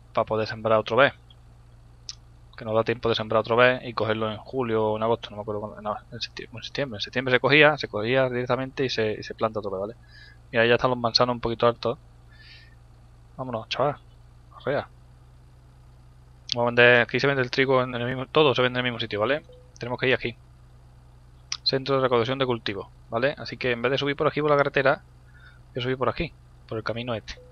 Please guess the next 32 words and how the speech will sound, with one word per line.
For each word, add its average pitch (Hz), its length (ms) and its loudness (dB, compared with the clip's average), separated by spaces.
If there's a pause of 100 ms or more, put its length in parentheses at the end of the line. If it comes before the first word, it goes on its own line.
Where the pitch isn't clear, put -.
(1200)
El 120 140 -8
que 120 40 -4
está 120 120 0
allí 131 160 0
enfrente, 110 420 -10 (140)
¿vale? 117 180 -8
Porque 113 180 -10
por 104 140 -4
aquí 117 140 -8
se 135 80 -6
va 135 80 0
a - 20 -18
quedar 120 140 -2
colgado. 107 260 -4
Bueno, 120 160 -6
me 113 60 -2
voy 123 80 2
a - 20 0
subir 127 160 -2
por 117 80 4
aquí, 110 180 -2
que 101 80 -8
llevo 117 140 0
cinco 123 220 -6
toneladas 113 360 2
nada 110 180 -2
más, 147 80 -14 (680)
¿no? 127 160 -6 (580)
Cinco 117 280 -8
mil 117 100 -10
kilos, 95 300 -10
¿eh? 120 120 -14